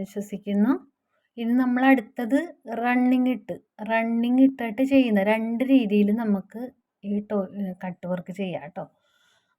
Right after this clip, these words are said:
അപ്പൊ അടുത്തത് നമ്മൾ റണ്ണിങ് ഇട്ടാണ്. അതായത് നമ്മളിപ്പോ നൂല് വെച്ച് കൊടുത്തത് കൂടാതെ നമ്മൾ ആദ്യം നമ്മൾ, നിങ്ങൾ കണ്ടോളൂ ട്ടോ. റണ്ണിങ്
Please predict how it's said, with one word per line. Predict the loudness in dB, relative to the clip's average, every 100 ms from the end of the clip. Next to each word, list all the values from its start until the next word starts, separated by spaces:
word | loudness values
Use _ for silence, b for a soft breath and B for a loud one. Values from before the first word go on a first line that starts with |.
| _
അപ്പൊ | -20 -8 -2 -2 -4 _ _ _
അടുത്തത് | -8 -8 -8 -8 0 2
നമ്മൾ | 2 0 -2 -2 0
റണ്ണിങ് | 4 4 2 -2
ഇട്ടാണ്. | -6 -6 -6
അതായത് | -2 -2 0 -2 -4 -2
നമ്മളിപ്പോ | -2 -2 -6 -4 -2
നൂല് | -2 -2 2 2
വെച്ച് | 2 -4 -6
കൊടുത്തത് | -4 -6 -10 -8 -6 -2
കൂടാതെ | 0 2 0 0 -2 -4 -6 -6
നമ്മൾ | -2 -2 -2
ആദ്യം | -4 -2 -4 -6
നമ്മൾ, | -8 -10 -12 -18 _ _ _ _
നിങ്ങൾ | -12 -10 -10 -8
കണ്ടോളൂ | -6 -6 -6 -12 -14
ട്ടോ. | -14 -12 -10
റണ്ണിങ് | -10 -6 -4